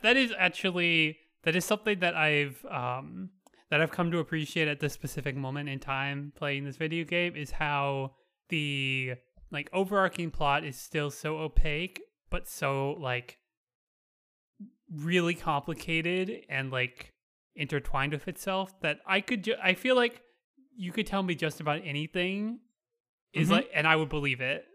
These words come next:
Speaker 1: like, one hundred percent.
Speaker 2: Yeah. I'm like, "Yeah, Gab could be Zero."
Speaker 1: Yeah.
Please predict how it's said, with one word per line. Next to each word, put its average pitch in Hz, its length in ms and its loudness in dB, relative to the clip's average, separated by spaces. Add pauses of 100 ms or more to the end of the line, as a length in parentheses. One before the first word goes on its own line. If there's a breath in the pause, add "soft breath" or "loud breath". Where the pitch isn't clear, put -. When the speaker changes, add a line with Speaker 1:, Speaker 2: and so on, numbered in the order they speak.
(180)
Speaker 1:
like, 143 100 -8
one 156 140 2
hundred 147 180 0
percent. 143 220 2
Speaker 2:
Yeah. 135 300 8 (840 soft breath)
I'm 196 140 10
like, 226 160 4
"Yeah, 233 140 10
Gab 190 320 6
could 185 200 2
be 160 140 0
Zero." 135 580 0 (100)
Speaker 1:
Yeah. 175 580 8